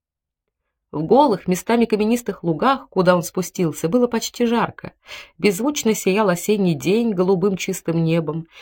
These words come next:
Великая тишина стояла над пустыми полями, над оврагами, надо всей великой русской степью. Медленно плыла по воздуху вата с татарок, с иссохших репьёв.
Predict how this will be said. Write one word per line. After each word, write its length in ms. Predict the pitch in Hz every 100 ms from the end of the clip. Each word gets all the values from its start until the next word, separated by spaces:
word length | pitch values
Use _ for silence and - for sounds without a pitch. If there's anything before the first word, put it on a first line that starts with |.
| - -
Великая 580 | 170 220 320 330 262
тишина 500 | 254 233 226 220 247 240
стояла 720 | - 185 185 202 196 185 185 _ -
над 180 | 165
пустыми 480 | - 175 - 196 185
полями, 600 | 180 147 135 202 208 185
над 180 | 180 147
оврагами, 720 | 143 139 160 220 180 170 170 - _ _ -
надо 220 | 180 202
всей 420 | - 262 302 277
великой 460 | 233 196 240 240 196
русской 400 | 190 - - 175
степью. 720 | - - 185 165 - - - _ _ _ _ _
Медленно 540 | 147 190 285 240 233 240
плыла 360 | 220 202 220
по 140 | 226 196
воздуху 680 | 202 208 180 180 - 175
вата 460 | 156 151 156 156 147
с 100 | -
татарок, 680 | - 139 156 208 190 156 _ _ _
с 100 | - 175
иссохших 560 | - 185 190 - 170
репьёв. 500 | 151 147 135 175 190